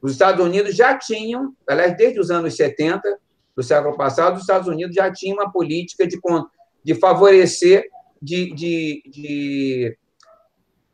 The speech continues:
de condicionar empréstimos dos seus, dos seus organismos de fomento internacional a certos, a, ao cumprimento de certos condicionantes,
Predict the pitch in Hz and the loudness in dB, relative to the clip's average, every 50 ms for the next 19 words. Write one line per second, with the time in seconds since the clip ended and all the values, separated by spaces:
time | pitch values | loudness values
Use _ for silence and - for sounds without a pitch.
0 | _ _ - 123 120 139 143 147 143 - 185 190 196 185 226 240 233 - 247 202 | _ _ -14 -8 -6 -4 -4 -2 2 4 4 4 4 2 0 -4 -2 0 0 0
1 | 185 175 175 185 196 208 220 - - 196 190 190 180 - 185 185 196 214 226 226 | 2 2 2 2 2 2 0 -2 -4 -4 -4 -2 0 4 4 6 6 6 4 4
2 | 226 - 208 208 214 214 - - - - 156 165 156 - - 175 175 175 170 156 | 2 0 -8 -10 -10 -12 -14 -14 -12 -8 -8 -8 -6 -4 -2 0 2 2 2 0
3 | 139 143 - 156 135 127 - 165 160 156 147 135 151 156 147 143 143 135 135 151 | 0 -4 -8 -10 -10 -6 -4 -2 -2 -2 -2 0 0 0 2 2 0 -2 -2 -4
4 | 175 185 165 160 147 143 131 135 135 - 151 131 127 135 147 147 139 147 135 127 | -6 -6 -6 -6 -8 -8 -8 -8 -8 -6 -6 -4 -4 -4 -4 -4 -4 -4 -4 -2
5 | 131 131 135 - 135 117 113 120 139 160 170 185 - - _ _ _ _ _ _ | -2 -4 -4 -4 -6 -4 0 2 2 2 2 0 -2 -4 _ _ _ _ _ _
6 | _ _ - 151 156 170 175 185 190 196 196 196 196 - - - - - - 196 | _ _ 0 2 4 4 4 4 6 6 4 4 2 -4 -12 -16 -8 0 4 6
7 | 196 214 220 214 - 208 185 - - 202 196 - - 247 240 - 196 196 196 196 | 6 6 6 2 0 -2 -4 -2 0 0 0 0 2 0 0 2 2 0 2 0
8 | 180 170 180 202 226 220 202 175 - - 202 196 185 180 175 190 180 175 180 - | -2 0 0 -2 -2 -4 -6 -6 -2 2 2 2 2 0 -4 -6 -8 -8 -6 -4
9 | 165 147 139 156 175 196 196 190 - | -4 -2 0 0 0 0 -2 -4 -8